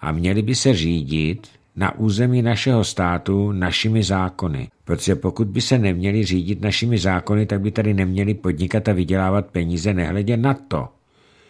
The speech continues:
že z těch peněz, které tam ty firmy platí,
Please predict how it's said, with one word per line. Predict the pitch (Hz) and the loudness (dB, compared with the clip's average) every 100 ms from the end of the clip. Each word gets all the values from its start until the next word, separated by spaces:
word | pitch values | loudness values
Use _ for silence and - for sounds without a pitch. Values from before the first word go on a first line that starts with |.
| _ _ - | _ _ -6
že | 90 | -2
z | 85 - | 0 0
těch | 104 - | 0 0
peněz, | 113 127 120 - | 0 2 2 0
které | - 98 101 | 0 2 2
tam | 95 95 85 | 0 -2 -4
ty | 85 80 | -4 -6
firmy | - 98 92 | -4 -2 -4
platí, | 76 101 107 101 | -4 -4 -2 0